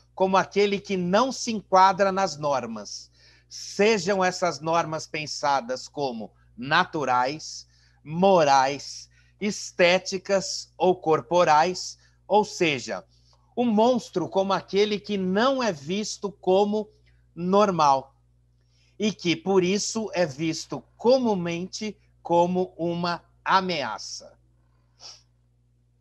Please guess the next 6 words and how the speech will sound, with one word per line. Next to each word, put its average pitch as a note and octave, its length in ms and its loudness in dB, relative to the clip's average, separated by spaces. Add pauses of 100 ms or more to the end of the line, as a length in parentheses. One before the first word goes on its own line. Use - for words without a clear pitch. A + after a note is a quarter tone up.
(880)
Assim, F3 580 -4 (420)
o E3 120 -2
estranhamento F3 1000 -4
causado B2+ 680 -2
pela C#3+ 280 -2
monstruosidade C3+ 1500 -4